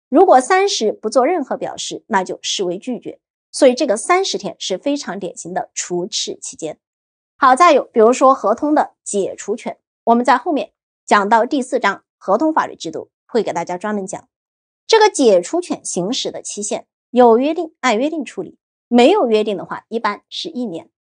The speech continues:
好，再比如说可撤销民事法律行为，这个撤销权，我们刚刚讲过了，这里面不管是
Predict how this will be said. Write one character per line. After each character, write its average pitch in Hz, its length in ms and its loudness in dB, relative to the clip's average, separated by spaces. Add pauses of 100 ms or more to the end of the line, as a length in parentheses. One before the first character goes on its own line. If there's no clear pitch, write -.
(280)
好， 262 200 4
再 370 260 6
比 233 80 0
如 175 160 0
说 - 400 2
可 226 400 6
撤 370 320 2
销 302 340 0
民 226 220 -2
事 262 180 -2
法 190 140 -4
律 151 80 -10
行 175 180 -8
为， 180 160 -6
这 190 80 -10
个 - 140 -8
撤 285 400 -8
销 277 240 -6
权， - 240 -18 (120)
我 180 100 2
们 180 100 -6
刚 208 180 0
刚 202 300 -4
讲 165 240 -4
过 202 180 2
了， - 160 -4 (420)
这 302 160 6
里 240 100 4
面 233 260 2
不 320 100 -4
管 190 220 -2
是 - 320 -6